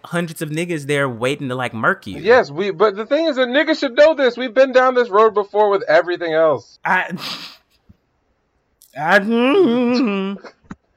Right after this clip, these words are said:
Speaker 2: I guess there's nothing new
Speaker 1: Oh.
Speaker 2: under the sun. Maybe that's the lesson here.
Speaker 1: I'm honestly, I'm honestly, like, baffled. I, I can't believe they're really acting th-, actually, yes, no, I can't believe, 'cause they act this way over, like, video game systems and shit like that.
Speaker 2: Yeah, I do know. I have not,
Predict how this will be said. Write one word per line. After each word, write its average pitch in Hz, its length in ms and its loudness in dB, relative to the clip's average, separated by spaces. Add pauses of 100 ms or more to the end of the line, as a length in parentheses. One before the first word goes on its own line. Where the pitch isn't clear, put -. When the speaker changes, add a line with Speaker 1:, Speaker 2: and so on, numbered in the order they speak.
(240)
Speaker 2:
I 120 120 -4
guess 156 280 -2
there's 143 200 -6
nothing 139 260 -2
new 131 60 -4
Speaker 1:
Oh. 127 200 0
Speaker 2:
under 113 220 -4
the 98 100 -12
sun. 90 420 -14
Maybe 107 220 -12
that's 95 280 -10
the 95 80 -16
lesson 87 360 -14
here. - 240 -20 (300)
Speaker 1:
I'm 202 160 4
honestly, 214 480 4
I'm 170 180 2
honestly, 156 380 0
like, 120 200 -4
baffled. 110 460 -6
I, 139 240 -4
I 127 80 -2
can't 143 420 -8
believe 120 360 -8
they're 117 160 -6
really 117 480 -10
acting 110 400 -10
th-, 107 120 -14
actually, 202 300 -4
yes, 151 240 -4
no, 123 180 -6
I 98 120 -8
can't 98 240 -14
believe, 101 180 -12
'cause 156 140 -6
they 190 100 -2
act 170 180 0
this 143 160 -12
way 131 160 -4
over, 120 220 -6
like, 113 180 -6
video 107 300 -8
game 104 220 -12
systems 98 520 -16
and 98 120 -16
shit - 180 -12
like 95 240 -12
that. 101 420 -10
Speaker 2:
Yeah, 120 400 0
I 139 180 4
do 160 200 -2
know. 156 400 2
I 139 120 4
have 127 200 0
not, 143 220 2